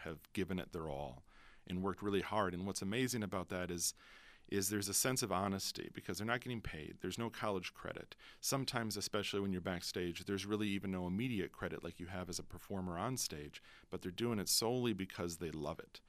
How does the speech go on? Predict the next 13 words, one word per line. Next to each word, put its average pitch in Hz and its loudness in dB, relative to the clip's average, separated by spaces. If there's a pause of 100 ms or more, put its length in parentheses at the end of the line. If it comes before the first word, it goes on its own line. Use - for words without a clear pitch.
(480)
And 95 2
there's 92 2
something 131 2
beautiful 87 0
about 78 -4 (140)
that. 78 -6 (420)
Um, 85 -4
so 123 2
every 135 4
time 120 2
I 107 -2
go 95 0
back, 87 0